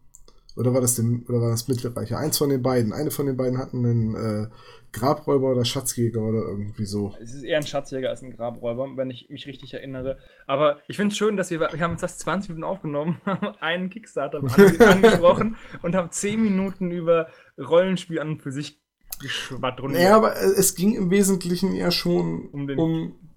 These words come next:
Speaker 2: dieses Konzept, ja.
Speaker 1: um dieses Konzept, was Fantasy World Creator halt auch hat. Du kannst halt Puzzlesteine kriegen, äh, also Puzzleplatten, die vorbedruckt sind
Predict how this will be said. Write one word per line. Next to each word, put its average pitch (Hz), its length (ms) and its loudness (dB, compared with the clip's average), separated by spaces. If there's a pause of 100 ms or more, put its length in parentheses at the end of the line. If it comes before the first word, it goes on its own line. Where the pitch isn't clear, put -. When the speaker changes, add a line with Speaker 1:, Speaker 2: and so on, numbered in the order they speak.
Speaker 2:
dieses 135 260 -8
Konzept, 123 520 -8
ja. 120 300 -8 (160)
Speaker 1:
um 180 160 4
dieses 170 260 4
Konzept, 185 420 2
was - 120 0
Fantasy 180 460 2
World 165 220 0
Creator 156 480 0
halt 131 160 -2
auch - 220 -2
hat. 190 260 -2
Du 117 60 -12
kannst 151 280 -2
halt 131 200 -2
Puzzlesteine 175 1000 2 (140)
kriegen, 165 520 -4 (640)
äh, 131 60 2
also 123 280 2
Puzzleplatten, 175 760 2
die 131 360 0 (160)
vorbedruckt 160 1120 -4
sind 165 420 -2